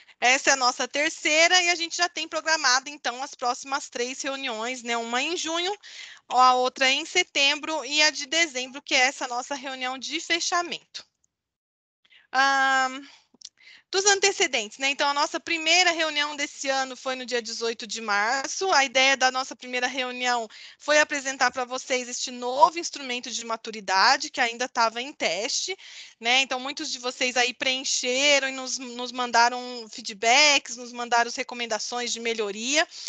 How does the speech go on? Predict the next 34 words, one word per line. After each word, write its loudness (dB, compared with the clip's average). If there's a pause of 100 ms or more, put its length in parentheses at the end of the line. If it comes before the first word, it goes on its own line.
(220)
e -2
a 2
gente -4
fez 2
alterações -2
nesse -6
instrumento -4
a -4
partir -2
dessa -2
primeira -4
reunião. -2 (440)
A 2
gente -2
teve 4
aí 8
a 6
participação -4
de -12
trinta -8
e -4
um -8
participantes. -8 (460)
A 6
segunda -2
reunião -2
foi -12
no -10
dia -2
vinte -10
e -2
oito -4
de -2
abril. 0